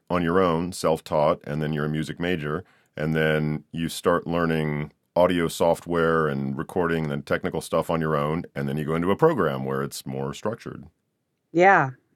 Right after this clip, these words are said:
Speaker 2: Yeah. So then I came, then I came down here to New York, and I went to, uh, the master's program at N Y U. And I kind of split it up, you know, because N Y U with Tisch and everything is also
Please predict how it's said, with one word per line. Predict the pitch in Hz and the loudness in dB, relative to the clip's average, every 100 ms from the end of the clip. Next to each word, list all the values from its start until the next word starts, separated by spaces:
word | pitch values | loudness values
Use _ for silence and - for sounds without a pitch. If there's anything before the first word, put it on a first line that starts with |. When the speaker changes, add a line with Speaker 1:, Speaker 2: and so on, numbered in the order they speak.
| _ _ | _ _
Speaker 2:
Yeah. | 151 151 | 0 0
So | 139 160 | 0 2
then | 170 | 4
I | 175 | 4
came, | 175 185 175 170 165 165 - - - - - _ | 4 4 6 8 6 4 -4 -20 -20 -20 -20 _
then | 208 | 4
I | |
came | 240 233 | 8 8
down | 208 196 202 | 8 8 6
here | - 214 | 4 4
to | 226 | 6
New | 240 | 6
York, | 170 156 160 | 6 6 4
and | 170 | 4
I | 156 | 4
went | 160 160 | 6 4
to, | - - 160 | 0 0 4
uh, | 151 143 143 143 - _ _ _ _ _ | 6 6 6 2 -8 _ _ _ _ _
the | 160 170 151 | 0 4 8
master's | 156 160 160 | 6 6 0
program | 156 151 147 156 | 0 2 4 2
at | 151 | 2
N | 143 147 | 2 2
Y | 160 | 2
U. | 156 143 143 147 | 4 4 2 2
And | - 143 143 139 - - - - _ _ | 2 4 6 4 0 -18 -20 -20 _ _
I | 185 | 4
kind | 190 240 240 | 6 8 6
of | 208 | 4
split | - 208 226 | -4 4 6
it | 208 | 8
up, | 202 202 - | 8 6 4
you | 208 | 4
know, | 196 | 6
because | 185 247 214 | 4 4 6
N | 220 220 | 6 6
Y | 202 | 4
U | 196 202 208 | 4 4 4
with | 175 180 - | 4 0 -2
Tisch | - 185 - | -2 -2 2
and | 180 | 2
everything | 165 165 151 156 156 | 2 0 2 4 4
is | 147 | 4
also | - 160 170 165 156 | 4 2 4 4 4